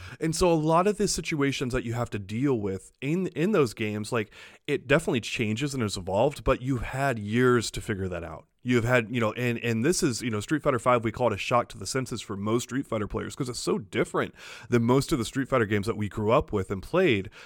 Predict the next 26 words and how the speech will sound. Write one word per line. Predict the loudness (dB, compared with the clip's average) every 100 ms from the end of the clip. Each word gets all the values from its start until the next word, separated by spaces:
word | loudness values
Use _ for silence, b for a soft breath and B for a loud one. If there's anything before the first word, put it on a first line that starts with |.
| B
Uh, | 0 0
it, | 0 -2
it's | -2 -6
very, | -10 -6 2 4 4
very, | 4 4 4
very | 4 2 2
different. | -2 -4
And | -2
so | 2
that's, | 4 4 2 -6 -8 B
that's | -2 2
kind | 2
of | 4
like | 4
the | 2
big, | 2 2 2 0
like, | -4 -2
difference | -4 -4 0
I | 0
would | 0
put | -2 -4
there | -4 -2 0 2
between | 0 -4 -6
the | -8
two | -10
titles. | -14 -12 -12 -12